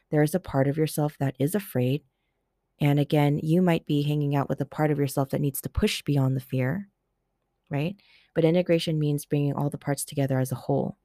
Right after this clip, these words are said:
because you are a whole human being. You deserve to allow yourself the space to be afraid. It's okay to be afraid. Everybody feels fear. Everybody.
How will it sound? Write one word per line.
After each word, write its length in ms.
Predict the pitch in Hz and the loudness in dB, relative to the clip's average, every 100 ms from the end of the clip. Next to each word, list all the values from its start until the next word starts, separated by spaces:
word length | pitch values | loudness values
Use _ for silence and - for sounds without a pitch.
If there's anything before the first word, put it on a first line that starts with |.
| _ - | _ -6
because 240 | 175 175 | -2 2
you 120 | 196 | 6
are 120 | 202 | 6
a 60 | 180 | 6
whole 220 | - 180 | 4 0
human 280 | 175 165 151 | 2 2 2
being. 320 | 160 151 151 - _ _ _ - | 2 0 0 -6 _ _ _ 0
You 100 | 175 | 4
deserve 520 | 175 151 165 196 196 | 4 8 8 8 4
to 300 | - 147 135 - _ _ | 4 4 4 0 _ _
allow 260 | 151 143 135 | 2 4 4
yourself 520 | 139 147 - 135 135 _ _ _ _ - | 2 0 0 -2 -2 _ _ _ _ -2
the 80 | 151 | -2
space 640 | - 147 143 160 - - | 0 0 0 -2 -10 -8
to 220 | - 143 | -2 0
be 160 | 135 135 | 2 0
afraid. 420 | 127 131 127 - _ _ _ _ - | 0 -2 -4 -6 _ _ _ _ -8
It's 140 | 147 | -2
okay 240 | 156 - 165 | -2 0 0
to 80 | 160 | 0
be 140 | 147 | -2
afraid. 400 | 139 - 135 - _ _ _ - | -4 -6 -6 -8 _ _ _ -2
Everybody 760 | 143 147 151 143 131 131 151 _ _ _ _ _ | -2 2 0 0 -2 -2 -8 _ _ _ _ _
feels 460 | - 143 135 - - | -2 0 0 -6 -6
fear. 400 | - 135 135 139 _ _ _ - | -4 -4 -4 -12 _ _ _ -6
Everybody. 1200 | 143 139 143 151 135 131 - 147 - - - | -2 -2 -4 -4 -2 -2 -4 -6 -4 -8 -10